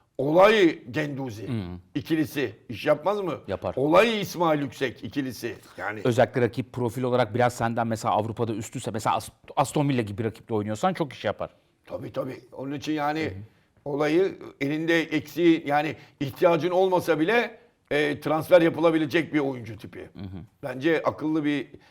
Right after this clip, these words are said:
Speaker 1: yani Galatasaray açısından akıllı bir hamle. Ama Trabzon açısından bence sıkıntılı. Ya ve, ve şuna da bak mesela, şöyle düşün. Biz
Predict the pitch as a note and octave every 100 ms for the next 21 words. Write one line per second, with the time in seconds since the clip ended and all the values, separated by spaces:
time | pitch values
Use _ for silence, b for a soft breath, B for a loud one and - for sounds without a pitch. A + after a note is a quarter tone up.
0 | b - A2 A2 C#3+ D#3 D#3+ C#3+ G#2+ G#3
1 | E3+ E3 F3 E3+ C#3+ C3 G#2+ F2+ _ b
2 | b - C3 C#3+ D3 D3 C#3+ D3+ D3 -
3 | - D3 F3 F3 - b b b b b
4 | b b b _ - B2+ A#2 D3 B2 -
5 | - B2 A2 D3 F3 B2 - _ - C#3+
6 | E3+ G#3+ A#3+ C#3 D#3+ - D3 A3+ B3 E3
7 | - A#2 B2 A#2 D#3 G3+ F3 B2 D3+ F#3+
8 | - b b b b b b b b -
9 | D3 A3+ - -